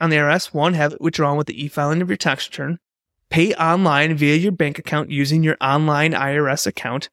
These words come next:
Link in the show notes to that and what you need to do to set that up. Option three is to pay online using your bank account using direct pay. No account needed for this, but you can make your payment that way using your bank account. And the fourth option is you can pay via debit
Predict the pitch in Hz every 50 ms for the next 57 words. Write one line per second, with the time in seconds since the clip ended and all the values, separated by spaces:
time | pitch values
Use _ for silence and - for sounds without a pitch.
0 | _ _ _ _ _ _ - 127 135 143 - 170 165 147 - - 156 147 147 151
1 | 143 - - 147 127 127 123 127 143 - - 143 135 131 127 127 123 143 117 127
2 | 131 143 135 139 139 135 - - 147 - - 175 160 139 123 - - _ _ _
3 | _ _ _ _ _ _ _ _ _ 156 170 - - 196 180 156 - - 160 160
4 | 165 190 208 202 - - 147 - - 170 175 180 156 - 156 156 151 156 147 147
5 | 147 151 151 143 151 151 147 139 127 143 139 143 147 - - - 143 131 147 -
6 | - _ _ _ - 156 151 143 151 147 143 127 151 131 135 135 185 - - -
7 | - 127 123 160 170 - _ _ _ _ _ _ _ - 139 135 135 151 160 -
8 | - 165 151 - - 143 139 139 147 170 - - 156 139 135 143 - - 110 104
9 | - - - 151 135 127 127 - 156 - - 139 135 143 156 - - 131 113 -
10 | 131 131 135 135 135 131 135 143 151 151 147 131 120 113 - 120 - - - 123
11 | 156 - - _ _ _ _ _ _ _ _ _ _ 165 165 160 151 - - 190
12 | 202 220 208 - 170 156 151 147 - - 156 147 135 135 - 147 139 - 165 147
13 | 143 139 143 131 131 131 - 143 143 165 175 -